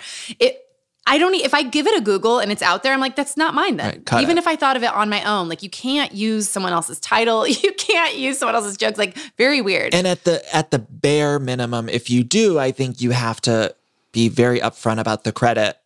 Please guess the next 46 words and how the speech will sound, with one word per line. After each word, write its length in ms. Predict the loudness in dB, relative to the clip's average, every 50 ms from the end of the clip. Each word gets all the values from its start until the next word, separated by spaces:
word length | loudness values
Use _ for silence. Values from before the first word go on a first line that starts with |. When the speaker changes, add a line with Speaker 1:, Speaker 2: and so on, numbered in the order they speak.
| _ _ -4
Speaker 2:
and 240 | -2 -2 0 0
the, 320 | 2 2 2 2 0 -2 -4 -6 _
and 280 | -6 -6 -6 -8 -10 -4
payment 380 | 0 0 0 2 0 -2 -2 -4 _
and, 240 | -6 -8 -6 -8 -4 _
and 160 | 0 2 2
those 220 | 2 2 2 0 -2
kinds 240 | -4 -6 -6 -6 -8
of 80 | -8
things. 360 | -4 -2 -2 -2 -2 -4 -6 -6
Like, 160 | -6 -8 _ _ _ _ _ _ _ -20 -20 -20 -16 _
Speaker 1:
Yeah. 380 | 0 2 2 4 4 2 0 0
Speaker 2:
be, 260 | 0 2 2 0 -2 -2 0
uh, 60 | 0
Speaker 1:
Yeah, 160 | 2 2 2 0 0
and 160 | -2 -2 -4 -8 _ _ -6
Speaker 2:
on 120 | -4 -4
the 60 | -4 -4
line 220 | -4 -4 -4 -4
about 180 | -6 -8 -6 -4
that. 80 | -2
Speaker 1:
it, 200 | -2 -4 -4 -10 _ _
it's 180 | -2 -2 -2 -2
interesting 520 | -2 -2 0 2 0 0 0 0 -2 -2
'cause 120 | 0 2 0
I 60 | 0
do 220 | 0 0 -2 -2
think 240 | 0 -2 -4 -2 -2
books 220 | -2 -2 -2 -2
can 180 | -2 0 0 0
title 320 | 0 2 2 2 2 2
themselves 440 | 0 0 -2 0 2 2 0 2 0
off 180 | 0 -2 0 0
of, 160 | -4 -4 -2
like, 300 | 0 0 0 -2 -4 -4 -4
a 60 | -4
song 320 | 0 2 2 2 2 0 0
lyric 380 | 0 0 0 0 0 0 -2 -2 0
or 80 | 0
a 60 | 0 0
word 200 | 0 -2 -4 -4
from 160 | -6 -6 -6
a 60 | -6
poem. 760 | -6 -6 -4 -2 0 0 2 0 0 -2 -4 -4 -6 -8 -8
Like, 200 | -6 -6 -6 -4 -6
I, 140 | -8 -8 -8